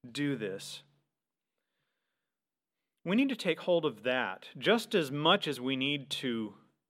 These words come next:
be warned about rebellion. Richard Sibbes, once again, uh, urges believers, especially rattled believers,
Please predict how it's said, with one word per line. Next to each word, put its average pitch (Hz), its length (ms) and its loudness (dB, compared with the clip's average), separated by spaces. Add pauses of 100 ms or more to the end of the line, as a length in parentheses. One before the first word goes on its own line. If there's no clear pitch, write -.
be 143 180 2
warned 131 400 0
about 127 260 4
rebellion. 127 600 -2 (1000)
Richard 180 400 2
Sibbes, 147 540 2
once 143 280 -2
again, 113 500 -6 (460)
uh, - 60 -16 (180)
urges 165 680 4
believers, 127 580 0
especially 175 680 4
rattled 147 560 6
believers, 113 720 -4